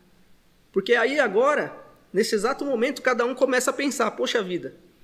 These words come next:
eu poderia fazer isso, né? Me colocar no lugar da, da outra pessoa que está no meu lar, da minha esposa." Porque ter cri-, eu tenho criança pequena em casa e não é fácil. Todas as quartas-feiras eu chego do trabalho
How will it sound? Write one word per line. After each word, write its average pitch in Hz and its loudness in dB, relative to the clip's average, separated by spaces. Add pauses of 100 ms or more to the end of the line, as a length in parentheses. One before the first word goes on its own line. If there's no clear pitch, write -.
(280)
eu 175 -4
poderia 220 0
fazer 240 -2
isso, 247 -4
né? 214 -2
Me 214 -4
colocar 233 -2
no 349 -2
lugar 214 0
da, 180 -2
da 180 -4
outra 180 -2
pessoa 175 -2
que - -14
está - -6
no 156 -4
meu 160 -2
lar, 143 -6
da 175 0
minha 175 0
esposa." 160 -2 (720)
Porque 196 2
ter 202 2
cri-, 240 -4
eu 226 4
tenho 262 -4
criança 277 -2
pequena 214 -2
em 180 -2
casa 208 -2
e 185 -8
não 196 -2
é 277 0
fácil. - -4 (800)
Todas 247 4
as 262 4
quartas-feiras 208 2
eu 190 -2
chego 214 0
do 202 -10
trabalho 196 0